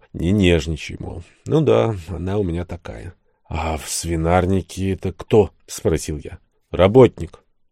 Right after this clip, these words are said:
«Ого, работника держишь?» «То поле, что за сухим ручьем, отдала в аренду. Новые поселенцы, семья целая. Народ глупый, хорошо хоть старательный. Ничего, привыкает, понемногу учится.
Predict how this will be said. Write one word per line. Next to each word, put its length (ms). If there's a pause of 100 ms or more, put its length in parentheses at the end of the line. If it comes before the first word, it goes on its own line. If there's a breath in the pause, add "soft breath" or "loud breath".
(200)
«Ого, 920
работника 680
держишь?» 500 (280)
«То 180
поле, 560
что 300
за 120
сухим 480
ручьем, 580 (120)
отдала 500
в 40
аренду. 460 (160)
Новые 440
поселенцы, 680
семья 420
целая. 320
Народ 320
глупый, 560
хорошо 420
хоть 220
старательный. 1040 (140)
Ничего, 500
привыкает, 560
понемногу 480
учится. 460